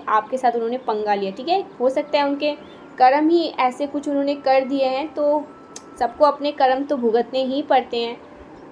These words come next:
तो यहाँ पर divine उनके लिए कुछ बड़ा step लेना चाह रहे हैं, अगर नहीं सुधरेंगे तो उनकी खैर नहीं। मैं तो यही करूँगी, सुधर जाओ, ठीक है, यही दुआ मंगाऊँगी कि किसी का कोई बुरा मत करो,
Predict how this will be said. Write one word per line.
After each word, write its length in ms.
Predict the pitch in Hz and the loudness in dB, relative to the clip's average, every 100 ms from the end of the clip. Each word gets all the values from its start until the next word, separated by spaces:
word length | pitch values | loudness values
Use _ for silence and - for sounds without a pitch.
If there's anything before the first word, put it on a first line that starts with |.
| - | -2
तो 200 | 240 240 | 2 4
यहाँ 340 | 240 233 240 233 | 2 -2 -2 0
पर 100 | 262 | 0
divine 360 | 240 240 247 | 0 -2 -2
उनके 200 | 254 254 | -4 -2
लिए 100 | 262 | -2
कुछ 200 | 262 254 - | -2 -4 -2
बड़ा 220 | 226 233 | 2 4
step 460 | 254 - - 240 240 | 2 -6 0 0 2
लेना 240 | 247 240 247 | 0 -2 -2
चाह 220 | 254 226 | -2 -2
रहे 180 | 214 226 | -2 -4
हैं, 140 | 277 339 - - - - - - | -6 -12 -20 -20 -20 -20 -20 -8
अगर 360 | 214 247 240 240 | -2 2 4 2
नहीं 340 | 226 226 277 | 0 -2 -2
सुधरेंगे 520 | 285 262 262 254 247 | -2 -2 0 0 0
तो 300 | 254 285 277 | 0 4 4
उनकी 360 | 269 233 233 247 | 4 0 -4 -10
खैर 420 | 240 - 220 233 | -10 -2 2 2
नहीं। 240 | 247 254 349 - - | 2 -2 -4 -6 -6
मैं 160 | 226 214 | -4 0
तो 100 | 254 | 2
यही 240 | 247 254 | 2 2
करूँगी, 380 | 254 262 247 269 | 2 2 2 0
सुधर 380 | 285 233 247 233 | -4 -2 2 4
जाओ, 300 | 247 247 302 - - - - - - | 4 2 0 -8 -20 -20 -20 -20 -18
ठीक 140 | 262 | -2
है, 300 | 311 285 220 | 0 0 0
यही 220 | 226 254 | 0 0
दुआ 240 | 247 247 240 | -2 -2 0
मंगाऊँगी 560 | 240 226 226 233 285 339 | -2 -2 -2 -2 -6 -8
कि 160 | 269 277 | -10 -10
किसी 240 | 262 247 269 | -8 -8 0
का 140 | 285 | 0
कोई 220 | 277 269 | 4 4
बुरा 320 | 269 240 240 240 | 4 2 2 2
मत 240 | 247 247 | 0 0
करो, 400 | 254 220 233 294 | 0 2 0 -2